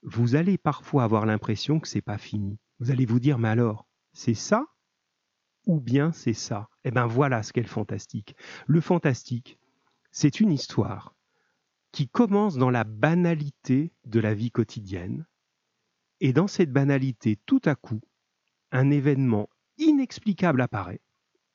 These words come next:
On ne peut pas l'expliquer. Cet événement prend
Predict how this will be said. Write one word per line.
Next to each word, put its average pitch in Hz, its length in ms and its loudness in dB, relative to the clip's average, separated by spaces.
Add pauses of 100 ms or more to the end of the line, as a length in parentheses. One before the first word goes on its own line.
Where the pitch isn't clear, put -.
On 160 100 6
ne 135 100 2 (240)
peut 277 160 2
pas 151 220 0
l'expliquer. - 600 -8 (580)
Cet - 280 0
événement 185 600 2 (180)
prend - 260 -10